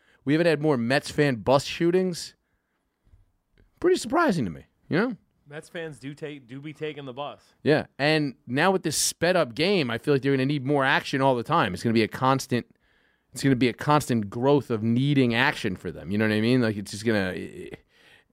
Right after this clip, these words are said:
Speaker 1: it's gonna snowball, and then they're gonna have to start beating people to death. You know what I mean? It's gonna be like the baseball Furies, just everywhere.
Speaker 2: Dude, the baseball Furies, I just, they didn't do anything in that movie.
Speaker 1: Nobody does anything in that movie.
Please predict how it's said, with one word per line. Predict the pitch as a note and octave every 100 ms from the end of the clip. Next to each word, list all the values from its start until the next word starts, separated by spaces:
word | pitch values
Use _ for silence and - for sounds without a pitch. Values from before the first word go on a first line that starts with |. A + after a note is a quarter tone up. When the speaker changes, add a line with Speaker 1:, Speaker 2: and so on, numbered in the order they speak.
| _ -
Speaker 1:
it's | -
gonna | A2
snowball, | G#2+ - C#3 E3+ A#2 D2+ C#2
and | E2+
then | G2
they're | G2+
gonna | G#2+
have | A#2 A#2
to |
start | B2 D3+ B2+
beating | D3 G#3+ C#3
people | F2+ F2+
to | F2
death. | - C#2
You | F2+
know | F#2
what | G#2
I |
mean? | C3+ F#3+ _ -
It's |
gonna | D#3+
be | F#3
like | F3+
the | C3+
baseball | D#3+ D#3 E3+
Furies, | D#3 - F#3 E2+ - -
just | G#2 A2
everywhere. | C3+ F#2 - - _ _ _ _ _ _ - _ _ _ _ _ _
Speaker 2:
Dude, | F3+ C3+
the | B2
baseball | G3 A3 C4+
Furies, | G#3 F3+ D3+ B2+ A2 G2+ - _ _ _ _ _ _ _ _ _ _ _ _ _ _ _
I | C3
just, | F3 F#3
they | - F3+
didn't | C4 F#3
do | D#3+ G3+
anything | C3 G#2+ F#2+
in |
that | F#2+ F#2+
movie. | F2 E2 - _ _ _ _ _ _ _ _ _ _ _ _ _ _ _ _ _ _ _ _ _ - -
Speaker 1:
Nobody | D#3+ F3 D3
does | A#2+
anything | B2 A2
in | A2
that | G#2
movie. | G#2 F2+